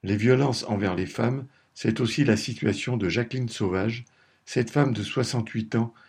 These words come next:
qui a enduré, ainsi que ses filles, quarante-sept ans de coups, de sévices et de viols de la part de son mari et a fini par le tuer, mais qui est aujourd'hui enfermée en prison.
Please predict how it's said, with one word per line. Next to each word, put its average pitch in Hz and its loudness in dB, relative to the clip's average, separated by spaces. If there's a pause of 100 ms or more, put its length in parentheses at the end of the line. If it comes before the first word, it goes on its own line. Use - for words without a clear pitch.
(180)
qui 120 2
a 117 8
enduré, 120 2
ainsi 95 -2
que 76 -2
ses - -4
filles, 98 -6 (500)
quarante-sept 110 0
ans 95 -2
de 85 -6
coups, 117 -4 (140)
de 85 -6
sévices 110 -2
et 90 -6
de 82 -2
viols 98 -2 (340)
de 92 0
la 92 2
part 95 2
de - -6
son - -6
mari 90 -2 (240)
et 117 6
a 117 6
fini 117 -2
par 95 -4
le 87 -2
tuer, 98 -4 (600)
mais 117 4
qui 139 0
est 123 2
aujourd'hui 101 0
enfermée 98 -2
en 110 2
prison. 85 -6